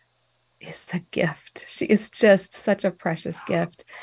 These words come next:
to, I have a puppy that may be howling in the background. Um, she's such a precious gift. She recently wrote a book called, I think, Redeeming Power. And it's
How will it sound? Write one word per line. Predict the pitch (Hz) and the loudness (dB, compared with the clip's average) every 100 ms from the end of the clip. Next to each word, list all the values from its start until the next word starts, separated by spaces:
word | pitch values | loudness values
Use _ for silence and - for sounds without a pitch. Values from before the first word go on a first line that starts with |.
| - - - | -18 -18 -6
to, | - 170 160 - | 2 4 4 4
I | 180 | 2
have | 180 175 | 0 -2
a | 190 | -2
puppy | 165 160 156 160 | -6 -4 -2 -2
that | 170 165 | -2 -2
may | 156 | -4
be | 156 | -4
howling | 156 143 147 | -4 -4 -2
in | 160 | -4
the | 175 | -4
background. | 160 - 156 151 165 _ - - - - - | -8 -10 -10 -10 -12 _ -20 -20 -20 -8 2
Um, | 170 160 165 - | 2 2 0 -4
she's | - - 202 | -6 0 0
such | - 208 | 0 -6
a | 214 | -4
precious | - 185 175 - | -2 -2 -4 -8
gift. | 165 151 156 | -4 -4 -4
She | - 202 202 202 - 180 180 - _ _ _ | -4 0 2 2 0 -4 -10 -14 _ _ _
recently | 180 185 190 202 214 240 196 196 | -4 2 4 4 4 2 2 2
wrote | 180 170 | 4 2
a | 165 | 2
book | 160 156 - | 0 0 -2
called, | - 156 151 151 151 - - - - | -2 0 0 0 -2 -12 -20 -20 -14
I | - | -6
think, | 190 175 156 - - _ _ | 0 0 0 -8 -20 _ _
Redeeming | 175 170 175 151 | -2 0 2 0
Power. | 147 147 147 147 147 147 - _ _ - | -2 0 2 4 2 0 -8 _ _ -6
And | 175 | -4
it's | 156 147 | -2 -6